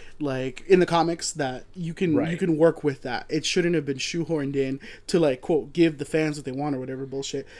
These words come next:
Speaker 1: But
Speaker 2: And
Speaker 1: yeah,
Speaker 2: that
Speaker 1: like, I
Speaker 2: dynamic
Speaker 1: wouldn't
Speaker 2: is much more interesting when you have Bullseye to triangulate off of it.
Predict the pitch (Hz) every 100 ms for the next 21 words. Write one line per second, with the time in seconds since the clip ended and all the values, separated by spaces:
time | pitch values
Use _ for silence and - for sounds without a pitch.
0 | - - 190 185 180 202 190 165 165 165
1 | 147 147 139 135 143 120 120 120 117 127
2 | 120 113 110 120 110 101 - 117 113 117
3 | 120 117 113 - 117 117 117 117 117 117
4 | 117 127 123 123 127